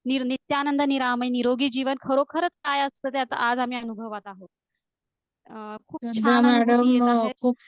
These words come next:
Speaker 1: आणि
Speaker 2: सिन्सिअरली
Speaker 1: सगळे प्रॉब्लेम
Speaker 2: करतायत.
Speaker 1: सॉल्व्ह झालेले आहेत.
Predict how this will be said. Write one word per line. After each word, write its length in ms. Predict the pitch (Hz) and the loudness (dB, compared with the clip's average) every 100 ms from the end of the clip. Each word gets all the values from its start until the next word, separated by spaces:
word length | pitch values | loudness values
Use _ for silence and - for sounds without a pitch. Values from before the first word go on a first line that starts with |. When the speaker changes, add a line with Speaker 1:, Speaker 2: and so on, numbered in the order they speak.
| 262 | -2
Speaker 1:
आणि 260 | 220 233 262 | 0 -2 -2
Speaker 2:
सिन्सिअरली 300 | 233 226 233 | -2 -2 -2
Speaker 1:
सगळे 60 | 262 | -2
प्रॉब्लेम 440 | 240 - 208 - 233 | 0 -2 -2 -4 -2
Speaker 2:
करतायत. 300 | 233 208 190 | -2 -4 -6
Speaker 1:
सॉल्व्ह 460 | 240 233 233 - | -6 -6 -8 -12
झालेले 180 | 233 220 214 | -10 -10 -8
आहेत. 220 | 214 220 | -10 -12